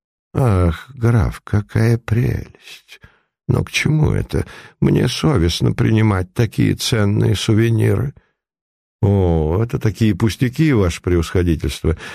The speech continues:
Эта безделушка одна из моих фамильных", небрежно с опломбом бросил великий авантюрист, "а это позвольте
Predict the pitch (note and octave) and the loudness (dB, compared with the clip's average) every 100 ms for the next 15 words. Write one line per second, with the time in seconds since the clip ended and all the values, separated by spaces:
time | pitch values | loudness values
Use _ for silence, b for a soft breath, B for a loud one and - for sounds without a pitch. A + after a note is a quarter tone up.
0 | B - E3+ E3+ E3 D3 E3 E3 B2 C3+ | B -4 -2 2 2 2 2 2 2 0
1 | B2+ C3 B2 G2 A#2 A#2+ - - A#2 A2+ | 2 2 2 2 2 0 -2 -2 2 4
2 | A#2 A#2 A#2+ B2+ C3 - - _ _ _ | 4 4 4 2 0 -4 -20 _ _ _
3 | _ _ _ - F#2+ F#2 E2+ F2+ D#2+ F2+ | _ _ _ -2 0 2 2 2 2 0
4 | - G2 D#2+ F2 F2+ D#2+ F#2+ F2 F#2 F2+ | 0 -2 0 2 2 2 2 2 0 2
5 | F#2+ F2+ F2+ F#2+ F#2 F#2+ G2 F#2 G#2 G#2 | 2 2 2 2 2 2 2 0 0 0
6 | G#2+ - b b b b _ C3 B2+ - | 0 -6 b b b b _ -2 -2 -2
7 | A#2 A2+ A2 D#3 E3 B2+ F2 E2 E2 D#2+ | 0 0 2 -2 0 0 0 2 2 0
8 | E2+ A2+ A#2+ | -2 -2 -2